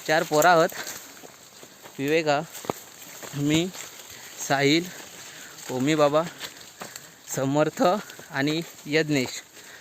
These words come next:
असे आम्ही पोरा पोरा चाललो आहोत ढवावरती आहो.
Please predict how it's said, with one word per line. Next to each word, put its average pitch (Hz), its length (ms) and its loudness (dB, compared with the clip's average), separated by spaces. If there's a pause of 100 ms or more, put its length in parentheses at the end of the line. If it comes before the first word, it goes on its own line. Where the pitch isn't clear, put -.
(220)
असे 131 180 -4
आम्ही 147 320 -2 (760)
पोरा 139 220 4
पोरा 147 280 2
चाललो 135 400 -2
आहोत 151 100 2 (600)
ढवावरती 135 400 2
आहो. 123 120 0